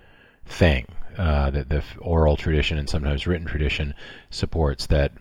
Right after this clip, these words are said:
the babies were baptized with the bowl being used as a font. Um, and it's not a size bowl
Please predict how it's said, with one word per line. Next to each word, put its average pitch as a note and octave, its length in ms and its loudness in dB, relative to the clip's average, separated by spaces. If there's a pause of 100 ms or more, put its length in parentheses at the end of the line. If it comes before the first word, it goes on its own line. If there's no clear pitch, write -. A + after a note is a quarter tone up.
(120)
the E2 100 0
babies D2 400 2
were D2+ 80 -4
baptized C#2+ 680 -2
with C#2+ 340 -4
the D#2+ 80 -2
bowl C#2+ 240 -2
being C#2 200 -6
used C#2 300 -6
as C#2 100 -8
a - 60 -6
font. - 400 -8 (720)
Um, D2 560 4 (880)
and F#2 160 6
it's - 260 2
not F#2+ 500 8
a F#2 100 4
size D2 480 4
bowl C#2 480 -2